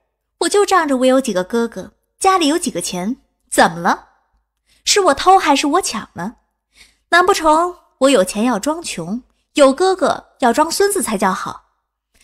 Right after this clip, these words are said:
倒是你这种好种，人家不要还一定上杆子去，是想做什么呢？就是为了证明你其实是个好种？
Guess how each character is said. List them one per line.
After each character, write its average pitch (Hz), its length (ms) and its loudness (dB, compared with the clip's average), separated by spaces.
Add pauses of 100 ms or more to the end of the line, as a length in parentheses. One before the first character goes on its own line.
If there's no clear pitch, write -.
(220)
倒 403 200 4
是 339 140 -2
你 202 140 0
这 277 140 -6
种 254 100 -2
好 202 360 -2
种， - 260 -6 (720)
人 349 200 0
家 392 80 2
不 320 160 -2
要 302 480 2
还 294 160 2
一 349 100 2
定 370 140 0
上 349 260 2
杆 165 160 -8
子 190 100 -6
去， - 360 -8 (320)
是 - 180 0
想 175 160 -2
做 294 140 2
什 185 160 -2
么 170 80 -10
呢？ 247 300 -2 (800)
就 415 160 2
是 370 120 -2
为 359 100 4
了 330 100 4
证 349 220 -2
明 277 380 0 (180)
你 285 100 -2
其 339 220 0
实 392 160 2
是 381 140 0
个 269 80 0
好 240 280 4
种？ 170 460 -4